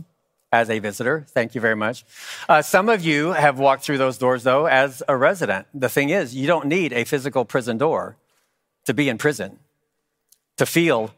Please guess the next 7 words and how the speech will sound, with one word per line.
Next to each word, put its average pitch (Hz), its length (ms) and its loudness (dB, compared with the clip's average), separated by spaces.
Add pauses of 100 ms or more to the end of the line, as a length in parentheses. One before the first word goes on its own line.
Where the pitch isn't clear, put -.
(440)
imprisoned 131 720 0
in 120 120 -2
life. 127 500 0 (120)
Unhealthy 151 460 2
relationships 151 720 0
can 123 140 -2
feel 120 400 -2